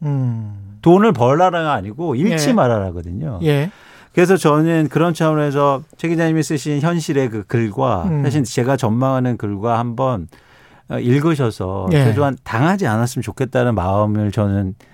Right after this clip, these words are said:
Speaker 2: 에,
Speaker 1: 그렇습니다.
Speaker 2: 가지고 썼습니다.
Speaker 1: 예.
Speaker 2: 예.
Speaker 1: 마지막으로 구육구삼 님, 와이케이 님, 리라꽃 님, 아마 오늘 그 뉴스공장에서 한문도 교수가 이렇게 주장을 했나 봐요.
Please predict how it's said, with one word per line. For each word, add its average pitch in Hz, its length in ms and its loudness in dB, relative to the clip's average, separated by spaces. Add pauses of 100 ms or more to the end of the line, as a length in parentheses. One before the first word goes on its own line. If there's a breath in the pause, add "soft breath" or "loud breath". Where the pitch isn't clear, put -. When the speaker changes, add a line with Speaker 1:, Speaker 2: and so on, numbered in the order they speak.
(320 soft breath)
Speaker 2:
에, - 60 -6
Speaker 1:
그렇습니다. 147 400 -2
Speaker 2:
가지고 123 300 4
썼습니다. 123 640 -6
Speaker 1:
예. 160 80 6
Speaker 2:
예. 110 360 2 (880 loud breath)
Speaker 1:
마지막으로 165 880 4
구육구삼 190 1080 2
님, 156 180 0
와이케이 160 420 2
님, 156 140 0
리라꽃 196 640 2
님, 139 300 0 (140)
아마 151 800 4 (440)
오늘 160 520 2
그 131 720 -2 (240)
뉴스공장에서 156 1800 0
한문도 262 420 0
교수가 180 240 2
이렇게 185 280 4
주장을 151 320 2
했나 147 220 -2
봐요. 123 260 -4